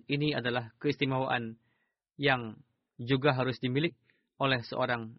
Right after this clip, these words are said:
istri mubaligh yang dengan karunia Allah Ta'ala ada dalam diri beliau, almarhumah. Beliau adalah seorang wanita yang memahami tingginya kedudukan mubaligh dan pengurus, serta menghormati mereka.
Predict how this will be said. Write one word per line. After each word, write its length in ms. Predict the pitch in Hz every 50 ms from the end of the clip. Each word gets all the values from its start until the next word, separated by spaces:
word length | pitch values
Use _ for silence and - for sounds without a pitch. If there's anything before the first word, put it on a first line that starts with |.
| _ _
istri 320 | - 143 - - 151 135
mubaligh 560 | 127 127 120 120 123 120 120 139 135 127 123 120 _ _ _ _ _ _ _ _ _ _ _ _ _ _ _ _ _ _ _ _ _ _ _ _ _
yang 240 | - 139 135 131 123
dengan 240 | 127 123 131 123
karunia 240 | - 127 123 135 131
Allah 220 | 123 123 123 117 -
Ta'ala 260 | - 127 120 123 131 -
ada 160 | - 170 147 131
dalam 320 | 117 120 113 113 110 107
diri 160 | 107 143 151
beliau, 480 | 135 117 120 113 110 107 101 98 101 110 -
almarhumah. 640 | _ 131 127 120 117 110 110 113 110 110 107 101 - _ _ _ _ _ _ _ _ _ _ _ _ _ _ _ _ _ _
Beliau 320 | 139 139 135 143 147 147
adalah 240 | 143 131 139 143 143
seorang 320 | 135 - 151 139 139 139
wanita 320 | 131 131 135 143 139 147 147
yang 240 | 143 135 135 127 127
memahami 480 | 131 131 135 135 143 156 165 160 151
tingginya 400 | - 135 127 123 127 127 127 120
kedudukan 400 | - 127 131 135 131 - 139 131
mubaligh 400 | 127 117 120 135 139 135 139 131
dan 240 | 135 123 123 120 120
pengurus, 400 | 117 - 143 160 170 185 - - - - _ _ _ _ _ _
serta 240 | - 160 147 143 147
menghormati 480 | 143 139 120 131 131 139 160 156 -
mereka. 480 | 143 131 123 113 110 110 - 107 - -